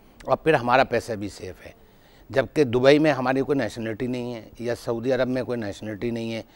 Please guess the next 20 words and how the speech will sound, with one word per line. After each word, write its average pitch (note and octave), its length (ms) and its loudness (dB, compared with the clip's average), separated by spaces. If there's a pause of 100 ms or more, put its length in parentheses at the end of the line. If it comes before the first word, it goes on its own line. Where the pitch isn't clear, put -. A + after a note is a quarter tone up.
(640)
हाँ, - 280 2
अलबत्ता C3 400 4
आपकी A#2+ 240 2
प्रॉपर्टी A#2+ 600 -2
जो B2 140 -4
उन्होंने B2 240 -4
प्राइवेटाइजेशन A2+ 880 -2
करके A2 500 -6 (200)
फ्री A#2+ 240 -4
जोन A#2 280 -2
बना G#2+ 220 4
दिए G2+ 340 2 (520)
तो B2 60 -6
वहाँ G#2+ 280 -4
तो C#3+ 100 0
सही F3+ 260 6
है, A#2+ 160 6 (480)
लेकिन C#3 480 4 (100)
आए C#3+ 300 10
दिन C#3+ 420 2